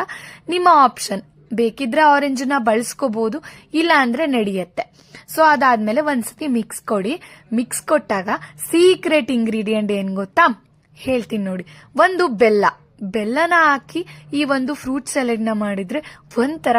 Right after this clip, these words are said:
ಟೇಸ್ಟ್ ಚೆನ್ನಾಗಿರತ್ತೆ. ಅದಾದ್ಮೇಲೆ ಕಡಲೆಪಪ್ಪು, ಅಂದ್ರೆ ಕಡಲೆ ಪುಡಿ,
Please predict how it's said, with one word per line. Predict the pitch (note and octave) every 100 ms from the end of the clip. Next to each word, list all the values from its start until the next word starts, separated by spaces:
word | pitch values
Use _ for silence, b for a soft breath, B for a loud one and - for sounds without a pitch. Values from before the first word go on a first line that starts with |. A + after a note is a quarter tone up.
| A#3
ಟೇಸ್ಟ್ | A#3 G3+ B3+ C4
ಚೆನ್ನಾಗಿರತ್ತೆ. | - A3+ G3 F#3 F#3+ - - - - -
ಅದಾದ್ಮೇಲೆ | A3+ B3 D#4+ E4 C4+ C4+
ಕಡಲೆಪಪ್ಪು, | - - C4+ G#3+ - - - -
ಅಂದ್ರೆ | G#3 A#3+
ಕಡಲೆ | F4+ C4+ G#3+ A#3+
ಪುಡಿ, | - A3 G3 C#4+